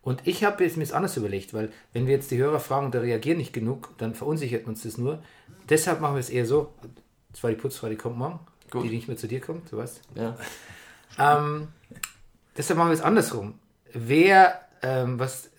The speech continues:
Speaker 1: dagegen hat, dass wir einen Live-Podcast machen,
Speaker 2: Ja, genau.
Speaker 1: der möge sich, <laughs> möge jetzt die Hand
Speaker 2: Sehr
Speaker 1: heben,
Speaker 2: gut.
Speaker 1: ne?
Speaker 2: Wenn sich da jetzt zehn melden, dann hab ich Sorgen. Aber gut.
Speaker 1: Ja.
Speaker 2: Ja, oder er schweige für immer.
Speaker 1: Ja, genau.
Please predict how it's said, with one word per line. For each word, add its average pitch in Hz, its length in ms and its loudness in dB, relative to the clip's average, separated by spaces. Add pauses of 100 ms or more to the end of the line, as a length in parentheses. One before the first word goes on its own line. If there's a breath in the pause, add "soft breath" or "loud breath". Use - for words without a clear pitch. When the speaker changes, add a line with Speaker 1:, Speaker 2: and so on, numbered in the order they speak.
Speaker 1:
dagegen 147 480 4
hat, 113 220 0 (180)
dass - 220 -6
wir 117 80 0
einen 104 80 0
Live-Podcast 107 600 -6
machen, 98 280 -8 (260)
Speaker 2:
Ja, 135 240 -2 (160)
genau. 175 260 6
Speaker 1:
der 143 140 4
möge 156 280 6
sich, 147 400 -2
<laughs> - 0 -
möge 156 160 2
jetzt 156 180 4
die - 100 2
Hand 165 160 4
Speaker 2:
Sehr 139 100 0
Speaker 1:
heben, 123 100 0
Speaker 2:
gut. 127 100 0
Speaker 1:
ne? 127 60 -4
Speaker 2:
Wenn 135 100 2
sich - 80 -2
da 160 80 4
jetzt 175 240 2
zehn 156 220 2
melden, 165 260 4
dann 165 260 -2 (120)
hab 143 100 -4
ich 151 140 -4
Sorgen. 127 340 -2
Aber 160 300 6
gut. 147 240 -2
Speaker 1:
Ja. - 240 0 (360 loud breath)
Speaker 2:
Ja, - 180 -4
oder 180 200 6
er 170 60 4
schweige 170 320 2
für 180 100 -6
immer. 139 420 -4
Speaker 1:
Ja, 170 140 4
genau. 156 240 -2